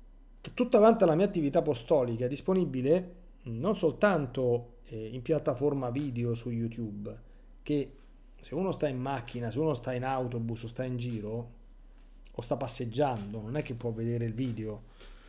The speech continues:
Ci sono gli M P tre podcast, i podcast che sono distribuiti, no, allora, diciamo che la piattaforma di lancio è il mio sito web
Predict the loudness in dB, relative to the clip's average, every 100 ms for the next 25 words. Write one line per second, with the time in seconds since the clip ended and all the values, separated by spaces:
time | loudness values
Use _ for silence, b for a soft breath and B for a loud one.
0 | b b b b b b -4 4 10 10
1 | 10 6 0 4 6 8 6 4 4 4
2 | 6 4 2 -8 -8 -10 -14 -16 -14 2
3 | 4 4 4 -2 0 -2 2 2 2 0
4 | -2 2 2 2 -2 -4 -4 -6 -10 -10
5 | -10 -14 -14 -8 -8 -6 -4 0 0 0
6 | -2 -2 0 0 0 2 2 4 4 2
7 | 0 -2 -2 -2 -4 -4 -2 -2 -4 -8